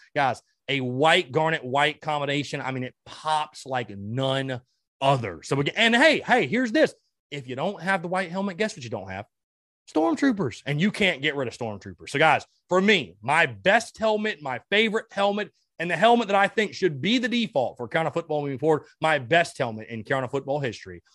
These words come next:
At number one, the classic white, traditional three stripes, block C on the side,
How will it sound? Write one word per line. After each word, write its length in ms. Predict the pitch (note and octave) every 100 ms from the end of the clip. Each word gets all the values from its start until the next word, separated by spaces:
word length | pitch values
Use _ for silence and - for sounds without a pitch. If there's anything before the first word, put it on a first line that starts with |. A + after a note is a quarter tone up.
| _
At 140 | A#2+ A#2+
number 320 | B2 E3+ A#3
one, 440 | A#3 A#3 A#2 D#2+ _ _ _ _ _ -
the 100 | A#2
classic 480 | - C3+ - B2 -
white, 500 | G2+ C#3+ D3 F#2+ - _ _ _ _
traditional 600 | - G#2+ A#2+ C#3 E3 D3+
three 260 | D3+ D3+ C#3+
stripes, 540 | - C3 C3 B2+ - _ _ _ -
block 400 | A2 B2+ C#3+ -
C 280 | - C#3
on 160 | C#3 B2+
the 40 |
side, 500 | A#2+ B2 A#2 A#2 A2+